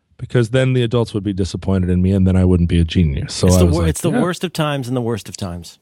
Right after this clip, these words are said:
Speaker 1: That's right.
Speaker 2: You know, so, so
Speaker 1: I
Speaker 2: you can't win. It's a can't win. Uh,
Speaker 1: Can't
Speaker 2: is it
Speaker 1: win.
Speaker 2: Dickens? Who wrote that?
Speaker 1: Uh, yeah, uh, Dickens wrote Tale of Two Cities, and then he also wrote, uh, Moby Dick.
Speaker 2: Oh,
Speaker 1: It's
Speaker 2: Moby
Speaker 1: a, it's,
Speaker 2: Dick.
Speaker 1: it,
Speaker 2: Mm-hmm.
Speaker 1: it all, it all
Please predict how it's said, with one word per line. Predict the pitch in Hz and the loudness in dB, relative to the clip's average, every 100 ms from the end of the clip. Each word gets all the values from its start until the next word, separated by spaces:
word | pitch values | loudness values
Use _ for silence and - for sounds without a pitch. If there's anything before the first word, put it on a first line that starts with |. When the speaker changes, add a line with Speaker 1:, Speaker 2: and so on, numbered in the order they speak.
| _ | _
Speaker 1:
That's | 101 90 | -2 2
right. | 85 69 - - | 2 0 -6 -6
Speaker 2:
You | 175 | -2
know, | 208 196 | -2 -2
so, | 214 | -2
so | 190 | 0
Speaker 1:
I | 196 | 0
Speaker 2:
you | 185 | 0
can't | 196 208 | -4 -2
win. | 196 190 180 | -2 -4 -4
It's | 147 | -6
a | 151 | -8
can't | - - 185 175 | -8 -4 -2 -4
win. | 151 151 165 143 120 104 _ _ _ _ | -6 -4 -2 -2 -6 -10 _ _ _ _
Uh, | - | -2
Speaker 1:
Can't | 135 | 0
Speaker 2:
is | |
it | 123 | 2
Speaker 1:
win. | 175 | 0
Speaker 2:
Dickens? | 180 359 320 | 0 -2 -2
Who | 190 | -2
wrote | 139 98 | -2 -6
that? | - - _ _ _ _ _ - | -10 -18 _ _ _ _ _ -4
Speaker 1:
Uh, | 123 123 151 | 0 0 0
yeah, | 110 90 - 139 | 0 -4 -6 -4
uh, | 127 127 131 131 | -4 -6 -10 -6
Dickens | 185 185 170 151 | -4 -2 -2 -2
wrote | 143 139 | -2 0
Tale | 151 143 | 0 0
of | |
Two | 139 131 | -2 -4
Cities, | - 123 123 117 | -2 -2 -2 -2
and | 117 110 | -2 -2
then | 117 113 117 | -2 -2 -2
he | 110 | 2
also | 117 120 - 110 | 2 2 0 0
wrote, | 104 104 98 101 | 2 2 0 0
uh, | 98 | 0
Moby | 98 92 87 | 2 0 -2
Dick. | - - - - - | -6 -16 -20 -20 -8
Speaker 2:
Oh, | 123 | -2
Speaker 1:
It's | 131 | 0
Speaker 2:
Moby | 147 151 | 2 2
Speaker 1:
a, | 170 | 0
it's, | - | -4
Speaker 2:
Dick. | - | -6
Speaker 1:
it, | 147 151 | -6 -2
Speaker 2:
Mm-hmm. | 139 | 0
Speaker 1:
it | |
all, | 160 165 151 - | 2 0 -2 -4
it | 151 | -2
all | 165 | -2